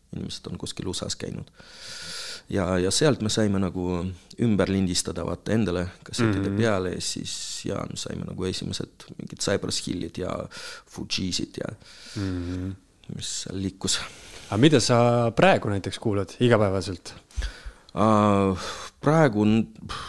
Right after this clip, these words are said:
Speaker 1: näiteks siia tulles ma, ma kuulasin, ähm, <clears throat> Bakao rütmi. Äh, see on üks, äh, souli bänd, äh, mis teeb, äh, üli-, ülihead, ähm,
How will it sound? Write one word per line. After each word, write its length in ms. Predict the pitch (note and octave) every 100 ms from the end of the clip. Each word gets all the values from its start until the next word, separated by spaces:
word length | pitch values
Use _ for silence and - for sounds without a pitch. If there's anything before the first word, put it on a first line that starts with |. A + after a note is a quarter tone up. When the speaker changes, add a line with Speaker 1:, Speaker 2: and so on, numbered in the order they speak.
| -
Speaker 1:
näiteks 760 | A2 A2+ F#2+ D#2 - - -
siia 260 | - C3+ A2
tulles 420 | F#2+ G2+ F#2+ F#2
ma, 240 | F2 F2+ F2+
ma 120 | F#2+
kuulasin, 600 | - G2+ F#2+ F2+ F#2+ F#2 - - - - - -
ähm, 720 | - F2+ F2 F2+ F2+ F#2 F#2 F2+ _ _
<clears throat> 380 | D3 D3+ A2+ F#2
Bakao 480 | F#2 G2 - A2 G2
rütmi. 360 | A#2+ C3+ E3 F3+ - - - -
Äh, 280 | - F2+ F2+
see 160 | F#2 F2+
on 80 | F#2
üks, 260 | E2 -
äh, 380 | F2 E2+ E2+ -
souli 480 | E2 - C3+ G#2+ F#2
bänd, 420 | G2 G#2 F#2+ -
äh, 240 | F2 F2 E2+
mis 180 | F2+ -
teeb, 300 | F2 E2 -
äh, 320 | F2+ E2+ D#2+ - -
üli-, 500 | G2+ G2 F2+ F2+ -
ülihead, 640 | - F#2+ F2+ F2+ F#2 - -
ähm, 800 | G1+ G1+ G1+ G1+ G#1 G1+ G1+